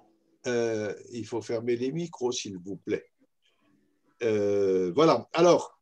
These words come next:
euh, Cassin rentre donc, est nommé président de, de l'Alliance israélite. Et lors d'une mission au Moyen-Orient pendant la guerre,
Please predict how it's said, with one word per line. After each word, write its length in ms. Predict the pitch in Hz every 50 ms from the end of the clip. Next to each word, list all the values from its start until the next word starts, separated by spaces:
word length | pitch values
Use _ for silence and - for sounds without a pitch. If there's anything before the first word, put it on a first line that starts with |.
| -
euh, 460 | 131 123 117 113 107 101 92 87 82 - - _ _ _ - -
Cassin 360 | - 151 143 - - 165 147
rentre 400 | 131 131 131 127 123 - 135 120
donc, 340 | 113 127 123 117 107 107 113
est 300 | 120 110 104 101 95 95 120
nommé 260 | 135 131 123 120 107
président 540 | - - 127 117 104 110 107 107 107 101 95
de, 680 | 104 107 101 98 90 85 92 92 92 87 85 85 82 80 - _
de 60 | 98
l'Alliance 640 | 92 90 85 80 82 85 92 90 85 87 - - -
israélite. 760 | 98 95 101 113 120 139 165 208 233 240 - - - - _ _ _ _ _ _ _ _ _ _ - _ _ _ _ -
Et 220 | 160 185 202 214
lors 200 | 202 190 190 190
d'une 180 | 160 180 185 180
mission 720 | 175 175 170 170 160 - - - 180 170 165 160 - - _
au 160 | 139 127 117
Moyen-Orient 640 | 113 120 131 131 120 110 107 113 117 151 175 190 196
pendant 300 | 190 - 156 139 131 123
la 120 | 113 104 101
guerre, 340 | 113 147 165 190 208 208